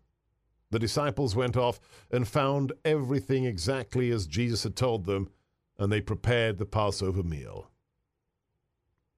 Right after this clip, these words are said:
When the hour came, Jesus took his place at the table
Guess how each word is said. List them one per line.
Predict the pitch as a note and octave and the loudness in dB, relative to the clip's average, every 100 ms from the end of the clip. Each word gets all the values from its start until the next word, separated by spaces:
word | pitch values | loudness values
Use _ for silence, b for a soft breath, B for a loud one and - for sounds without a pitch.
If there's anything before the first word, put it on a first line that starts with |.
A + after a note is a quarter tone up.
| _ _ | _ _
When | A2+ C3+ | 0 2
the | C#3+ | 2
hour | C#3+ C#3 C#3 | 0 0 -2
came, | - A2+ G2+ A2 - _ _ _ _ _ _ - | 0 0 0 -2 -8 _ _ _ _ _ _ -6
Jesus | A2+ A#2+ A#2+ - | -2 0 -2 -2
took | C3 | -4
his | - G2 | -2 -4
place | - A#2 G#2 G2+ - _ _ _ _ _ _ | -2 0 0 -4 -8 _ _ _ _ _ _
at | A2 A2+ | -2 -2
the | A2 | -2
table | - A2+ F#2 F#2+ G2 | 0 0 0 0 -2